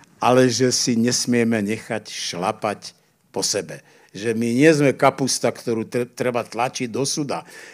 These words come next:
Ja už som dávno hovoril, viete, keby chodili kamióny cez francúzske dediny, kde by im praskali domy, no tak tam postavia traktory a hovorí, „Chodte si, kadiaľ chcete, to je môj dom.“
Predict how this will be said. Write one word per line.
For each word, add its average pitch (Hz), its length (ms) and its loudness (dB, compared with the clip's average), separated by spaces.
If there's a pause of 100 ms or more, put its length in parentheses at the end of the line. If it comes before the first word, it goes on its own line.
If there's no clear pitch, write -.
(140)
Ja 156 120 8
už 175 120 6
som 175 160 2
dávno 180 440 8
hovoril, 147 400 10
viete, 139 160 2
keby 143 560 0
chodili 190 400 8
kamióny 180 640 8
cez - 240 -4
francúzske 160 640 4
dediny, 156 400 8
kde 135 160 4
by 135 60 4 (100)
im 104 40 -4
praskali 131 560 2
domy, 131 320 4 (200)
no 117 120 2
tak 110 80 -4
tam 104 120 -2
postavia 117 400 -2
traktory 110 560 -8
a 101 80 -8
hovorí, 101 160 -10
„Chodte 110 280 -6
si, 107 120 -12
kadiaľ 90 360 -16
chcete, - 400 -16 (160)
to 98 120 -12
je - 40 -12
môj 131 200 2
dom.“ 107 280 0